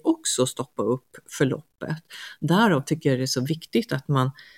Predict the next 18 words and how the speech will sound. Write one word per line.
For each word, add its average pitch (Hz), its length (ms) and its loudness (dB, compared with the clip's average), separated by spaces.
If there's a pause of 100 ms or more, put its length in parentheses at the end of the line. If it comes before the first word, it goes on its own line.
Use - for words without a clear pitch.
(100)
att 160 160 -6
man 156 160 4
säger 320 520 6
det 139 240 0
till - 100 -4
personalen. 139 720 -2
Det 135 60 0
behöver 147 240 4
ju 247 60 8
inte 277 160 0
vara 135 140 -6 (280)
fel 262 460 6 (100)
på 240 80 0
någon 233 200 4
annan 160 280 4
barnmorska 135 580 -2 (880)
för 151 300 4
att 135 160 -4